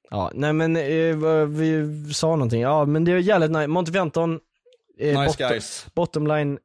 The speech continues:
Speaker 1: de är nice guys.
Speaker 2: Ja.
Speaker 1: Eh, så de finishar alltid last.
Speaker 2: Ett stort fan.
Speaker 1: Should've known that, nice guy.
Speaker 2: Stort fan sedan tvåtusen tolv.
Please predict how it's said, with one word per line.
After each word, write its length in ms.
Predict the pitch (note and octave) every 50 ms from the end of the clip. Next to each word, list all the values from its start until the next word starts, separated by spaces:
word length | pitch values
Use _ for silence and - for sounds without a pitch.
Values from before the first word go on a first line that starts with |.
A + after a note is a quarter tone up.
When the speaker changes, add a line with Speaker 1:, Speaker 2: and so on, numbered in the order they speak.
| _ - D3+
Speaker 1:
de 160 | D3 C#3 C#3
är 40 | C3
nice 280 | C3+ A#2+ G#2 - G#2+
guys. 220 | G2+ F#2+ - - - _ _ _ _ _ -
Speaker 2:
Ja. 400 | - G#2+ G2+ G2+ F#2 F2+ - _ _ _ _ - - _ _
Speaker 1:
Eh, 380 | - G#2 G#2+ G2 G2 G2+ G2 G2+
så 120 | - -
de 120 | B2+ C3+ B2+
finishar 380 | - D#3 D3+ C3+ A#2 - B2 A2
alltid 260 | B2+ B2 - A#2+ A2
last. 400 | A2+ A#2 A#2 G#2 F#2+ - - -
Speaker 2:
Ett 120 | B2+ G#2+
stort 280 | - - F#3 E3+ D3 -
fan. 300 | - D3 B2+ A#2 G#2 F2 - -
Speaker 1:
Should've 400 | - - C#3 C3 B2 A#2+ B2 B2
known 280 | B2+ D3 F3 F#3+ F#3+
that, 440 | F3+ D#3 D#3 D#3 D#3+ D#3 D#3+ E3+ D#3 A#2+ A#2+ C#3 D3+
nice 200 | D3+ D#3 D#3+ - -
guy. 100 | E3 D#3+
Speaker 2:
Stort 320 | F3 F#3 F#3 G#3 G#3 G3+
fan 320 | - - F#3+ F3 F3 E3+ E3
sedan 180 | - F3 D#3
tvåtusen 360 | C#3+ - D#3+ D3 - D#3 C#3
tolv. 320 | B2 C3+ A#2 G#2 F#2+ F2